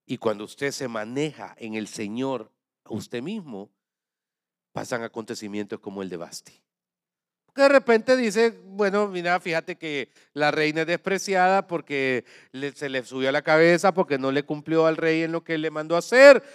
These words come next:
y entonces vamos a llamar a unas personas que la cubran".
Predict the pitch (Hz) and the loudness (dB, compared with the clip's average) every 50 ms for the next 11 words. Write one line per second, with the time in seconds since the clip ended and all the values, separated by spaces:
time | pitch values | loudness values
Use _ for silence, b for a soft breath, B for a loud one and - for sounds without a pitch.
0 | B B B 196 190 180 175 165 - 185 180 165 180 170 165 175 170 175 180 156 | B B B 2 2 2 2 2 0 -2 0 0 0 0 2 2 2 2 -2 -2
1 | - 165 156 151 143 139 147 156 156 165 165 156 - 143 139 143 143 147 147 156 | -2 0 2 2 2 4 4 4 4 4 2 0 2 4 4 4 4 0 -2 -2
2 | 156 156 147 151 - 147 127 - 147 147 143 147 139 _ - 139 127 120 - - | 0 -2 -2 -2 -4 -8 -6 -4 -4 -4 -4 -6 -8 _ -6 -6 -6 -6 -6 -4
3 | 139 127 110 101 95 87 | -4 -4 -2 -4 -6 -8